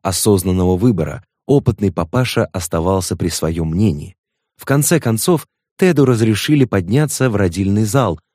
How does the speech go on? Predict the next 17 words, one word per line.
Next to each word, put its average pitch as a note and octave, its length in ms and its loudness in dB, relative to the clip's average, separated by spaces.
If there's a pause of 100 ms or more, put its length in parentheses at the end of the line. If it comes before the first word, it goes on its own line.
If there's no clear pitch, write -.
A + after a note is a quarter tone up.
где G#2 200 2
Джоанна G2+ 560 2 (200)
якобы A2+ 480 -2
не G#2+ 100 2
могла G#2+ 360 2
обойтись F#2+ 500 0
без F2 220 -2
его F#2 220 0
помощи. F#2+ 600 -2 (380)
По F#2 100 -2
дороге G#2 400 2
он G2+ 80 2
мысленно B2+ 500 2
прошелся A#2 520 -2
по G2+ 120 -4
списку G#2 420 -4
задач: F#2 480 -2